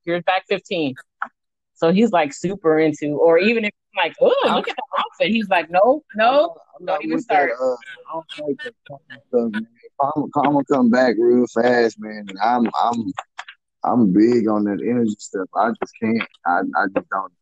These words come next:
Speaker 2: I don't like it. I don't like being around that negative stuff. I like being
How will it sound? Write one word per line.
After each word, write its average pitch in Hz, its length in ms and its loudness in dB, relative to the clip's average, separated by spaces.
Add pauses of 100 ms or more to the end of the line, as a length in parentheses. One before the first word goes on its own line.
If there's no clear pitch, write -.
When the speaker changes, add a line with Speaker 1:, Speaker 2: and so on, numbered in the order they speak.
(100)
Speaker 2:
I 87 40 -6
don't 92 180 -4
like 92 240 0
it. - 100 -12 (180)
I - 80 -10
don't 92 100 -2
like 190 240 -2
being 104 140 -8
around 101 260 -2
that 101 160 -8
negative 107 280 -4
stuff. 95 300 -4
I 104 60 0
like 110 220 -2
being 104 120 -18